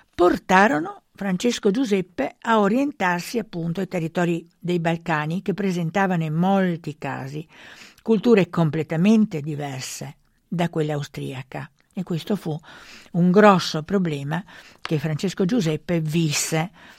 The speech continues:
con grande difficoltà. La prima problematica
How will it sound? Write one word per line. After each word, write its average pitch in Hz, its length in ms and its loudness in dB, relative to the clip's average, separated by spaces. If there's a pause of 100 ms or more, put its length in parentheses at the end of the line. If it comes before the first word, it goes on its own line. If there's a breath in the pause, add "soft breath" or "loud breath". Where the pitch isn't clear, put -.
(500 loud breath)
con 165 320 4
grande 151 320 0
difficoltà. 131 800 -10 (1700 loud breath)
La 165 120 -4
prima 269 300 8
problematica 214 920 4